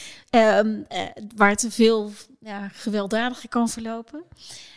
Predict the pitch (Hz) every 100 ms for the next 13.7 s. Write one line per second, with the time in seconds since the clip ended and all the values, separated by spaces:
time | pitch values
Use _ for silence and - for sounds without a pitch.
0 | _ - 220 214 - 214 233 214 247 233
1 | 214 226 202 226 208 202 190 233 226 220
2 | - 214 220 - - 226 214 202 202 -
3 | - 185 - 233 277 220 - 214 208 196
4 | - - 220 208 254 - 277 277 247 -
5 | 254 262 247 262 285 254 226 233 220 233
6 | 220 - 214 202 202 226 269 311 - -
7 | - - - - 226 233 233 254 262 262
8 | 262 320 349 285 262 - 247 247 - -
9 | 247 311 339 285 - 339 320 285 - 240
10 | 226 262 269 - 185 170 - 170 175 202
11 | - - - _ 254 285 - 240 233 247
12 | 247 233 226 190 226 262 247 233 220 233
13 | 226 202 - 277 220 175